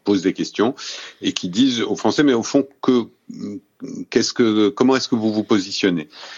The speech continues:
Et ça, euh, ça n'est pas une question de partager la dissuasion, c'est au fond, euh, de rappeler ce que, ce qu'a dit le président, que nos intérêts vitaux ont une dimension européenne et que c'est difficile d'imaginer une situation dans laquelle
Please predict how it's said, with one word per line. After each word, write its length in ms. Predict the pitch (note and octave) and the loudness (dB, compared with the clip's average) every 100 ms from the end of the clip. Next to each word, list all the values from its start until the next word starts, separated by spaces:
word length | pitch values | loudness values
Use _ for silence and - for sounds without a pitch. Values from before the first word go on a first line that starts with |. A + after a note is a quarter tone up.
| - - | -12 -4
Et 100 | C3+ | -2
ça, 540 | - C3 C#3 D#3 - | 2 2 2 2 0
euh, 140 | G2 G2+ | -2 -2
ça 220 | - A#2+ | 0 2
n'est 140 | B2+ | 4
pas 280 | A#2+ C3 C3 | 2 2 2
une 160 | A2+ G2+ | 2 -2
question 240 | G2+ - | -6 -4
de 80 | F#2+ | -6
partager 560 | - - - - A2 A2 | -2 -4 0 0 2 4
la 100 | G#2 | 2
dissuasion, 460 | G#2 C#3+ D3 D#3+ | 0 0 2 2
c'est 220 | C3 - | 0 2
au 100 | G2 | 2
fond, 460 | F#2+ - C#3+ D3+ D3+ | 0 0 2 2 0
euh, 220 | G#2 G2 F#2 | 0 0 -2
de 180 | F2+ | 2
rappeler 600 | A2 A2+ G#2+ - A2 B2+ | 2 4 0 2 4 4
ce 120 | C3+ - | 0 -6
que, 160 | F2+ | -6
ce 120 | - | -2
qu'a 100 | - | 0
dit 220 | E2 E2+ G2+ | 0 2 -2
le 60 | |
président, 600 | - F2 D#2+ D#2+ G#2+ C3+ | 0 0 0 0 2 2
que 200 | - G2+ | 0 0
nos 300 | G#2 F#2+ F2+ | 2 2 2
intérêts 360 | F#2 F2 F#2 F2 | 0 2 2 2
vitaux 480 | D#2 - C3 D#3 - | -2 2 4 4 4
ont 100 | A#2 | 2
une 200 | A2+ G#2+ | 4 2
dimension 400 | G2+ G2+ - B2 | 2 0 0 2
européenne 500 | A2 G#2+ A#2 A#2+ G2+ | 2 4 4 4 2
et 80 | E2+ | -4
que 80 | |
c'est 100 | - | -6
difficile 500 | F2 G#2 - G#2+ A#2 | -4 -4 -4 -2 0
d'imaginer 360 | G2 F2+ E2+ F2+ | 2 2 0 -2
une 180 | F2+ E2+ | 0 -2
situation 380 | - F#2+ - F#2+ | -2 -2 0 0
dans 60 | |
laquelle 460 | E2+ E2 F#2 E2+ | 0 2 2 2